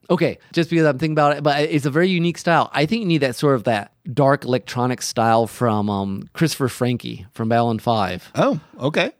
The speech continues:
Speaker 1: You know, the ki-, kind of moody sort of,
Speaker 2: Hmm.
Speaker 1: you know, it's very electron-, it's half electronic, half orchestra sort of.
Speaker 2: Okay, like half Blade Runner, but not that far.
Speaker 1: Not, not eighties.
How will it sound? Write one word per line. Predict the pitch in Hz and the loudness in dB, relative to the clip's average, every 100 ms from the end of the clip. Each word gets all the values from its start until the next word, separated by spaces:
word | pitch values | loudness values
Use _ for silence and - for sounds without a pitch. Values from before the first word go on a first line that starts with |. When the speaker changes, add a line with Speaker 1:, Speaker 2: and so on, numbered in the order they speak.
| _ | _
Speaker 1:
You | 151 | 0
know, | 147 | 0
the | 139 | 0
ki-, | 170 151 | 0 0
kind | 131 151 135 | 2 2 2
of | 127 | 0
moody | 147 156 165 160 156 151 143 | 2 4 6 4 4 2 2
sort | 135 135 127 | 0 0 2
of, | 120 113 101 117 - | 0 -2 -8 -18 -12
Speaker 2:
Hmm. | 139 143 110 | -10 -8 -4
Speaker 1:
you | 139 | 0
know, | 127 120 127 208 | 2 0 -2 -2
it's | 147 | 0
very | 175 170 | 2 2
electron-, | 160 147 156 147 180 | 0 0 0 2 0
it's | 160 - - 156 | -2 -6 -10 -2
half | 180 202 | 0 2
electronic, | 208 175 180 175 | 0 2 0 2
half | 170 151 | 0 0
orchestra | 151 151 151 147 135 | -2 -4 -2 0 0
sort | 143 135 | 0 0
of. | 127 113 | 0 0
Speaker 2:
Okay, | 165 165 117 | 0 0 0
like | 127 127 - - | 0 0 -4 -12
half | - 190 180 165 | -6 -2 0 -2
Blade | - 143 127 | -2 0 2
Runner, | 123 123 123 | 2 2 0
but | 120 131 | 0 2
not | 127 117 | 0 0
that | 123 - | -2 -2
far. | - 110 98 | -4 -2 2
Speaker 1:
Not, | 202 214 | 2 2
not | 220 226 220 | 2 2 2
eighties. | 196 147 101 | 0 -2 -6